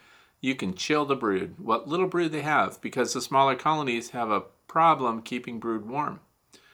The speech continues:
They have a problem doing all the jobs they need to do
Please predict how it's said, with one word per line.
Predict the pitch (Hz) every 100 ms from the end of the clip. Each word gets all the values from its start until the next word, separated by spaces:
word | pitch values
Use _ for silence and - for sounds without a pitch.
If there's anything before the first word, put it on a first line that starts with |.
| _ _ _ _ _ _ -
They |
have | 131
a | 135
problem | 143 139 131
doing | 131 131
all | 127
the | 127
jobs | 123 123 123
they | 127
need | 120 117
to | 107
do | - 139 131 117